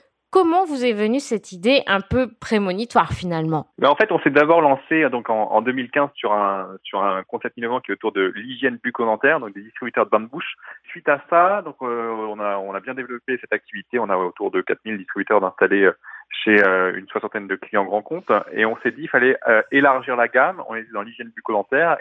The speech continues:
Speaker 2: et, euh, l'hygiène des mains avait aussi une importance. C'est pour ça que dès deux mille dix-huit, nous avons lancé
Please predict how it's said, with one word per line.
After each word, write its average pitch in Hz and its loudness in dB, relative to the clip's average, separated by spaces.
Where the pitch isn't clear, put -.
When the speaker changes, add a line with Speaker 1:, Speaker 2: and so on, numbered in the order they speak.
Speaker 2:
et, 120 2
euh, 98 4
l'hygiène 117 -8
des 113 -2
mains 120 -2
avait 98 -2
aussi 101 -10
une 95 -14
importance. 127 -6
C'est - -20
pour - -8
ça 143 4
que - -4
dès 127 -2
deux 120 -8
mille 123 -6
dix-huit, 110 -10
nous 117 -10
avons 110 2
lancé 117 0